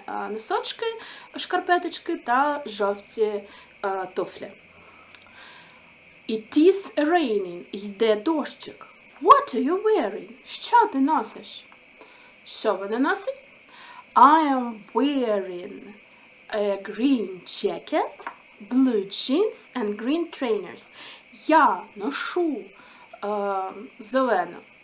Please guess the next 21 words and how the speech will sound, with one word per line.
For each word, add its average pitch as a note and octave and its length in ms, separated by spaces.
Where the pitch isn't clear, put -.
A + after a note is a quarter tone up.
куртку, F4+ 540
блакитні A#3 720
джинси A3 500
та F#4+ 640
зелені D4 800
кросівки. - 560
І A#3+ 240
можна A3 300
ще G#3+ 140
сказати, C4 420
тільки - 260
ми G#3+ 120
не G3+ 80
будемо C#4 300
використовувати G#3+ 1120
слово A3 380
wear, A#3+ 380
це - 160
носити A3 400
на A3+ 180
собі. F3 340